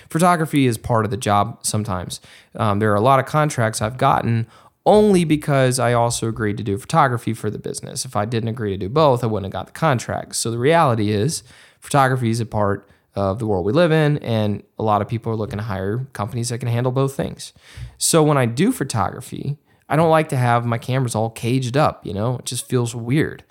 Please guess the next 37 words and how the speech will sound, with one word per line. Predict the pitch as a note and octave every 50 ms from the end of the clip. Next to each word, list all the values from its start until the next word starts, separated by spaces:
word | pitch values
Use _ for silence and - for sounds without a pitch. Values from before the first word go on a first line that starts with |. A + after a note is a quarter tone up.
| _ _ _ - - - - - - _ _ _ _ -
So | - - - F#3+ F#3 F3 E3+ D#3 -
I | - E3+ E3
thought, | - E3+ D3 - -
"What's | G3+ A3 -
a | C#4+
good | G#3+ - G3+ E3 -
compromise | - - D#3 D#3 D3 - B2 A2+ A2 G#2+ G#2 G2+ F#2+ G2 G#2 A#2+ - -
that | B2 A#2+ -
can | B2+ A#2+
allow | A#2+ C3+ D#3 D#3+ F3
me | D#3+
to | D3+ C#3+
have | C#3 C3+ A#2+
a | A2
cage | - - - D#3 D3 C#3+ C#3 C3 B2+
on | A#2 A2+ A#2
one | B2 B2+
of | B2 A2+
my | A2+ G#2+
A | A2 A2+ A2 A2+
ones, | A#2 C3+ F3 F#3+ E3+ C3+ B2 B2 A#2+
but | - - A2+ - -
still | - - - D#3 D3 C3+ B2+ A#2+
not | A#2 A#2+ A#2 - -
take | - C3+ B2 -
away | B2 A#2 A2+ A2+
from | - - A#2 A2+ G#2+ G#2+ G#2+
the | G#2+ G#2
experience | - - - - A#2+ A#2+ A#2+ A#2 A2+ A2 - -
of | A2+ A#2+
using | A#2+ A2+ A2+ A2 A#2 A2+ A2+
a | A2
lightweight | A#2+ A2 G#2+ G#2 - - G#2 - -
camera | - - A2+ A#2 A2+ A2
when | G#2 G2+
shooting | - - - B2 B2
photography?" | - - - D3+ C#3+ C#3 G#2+ - - - -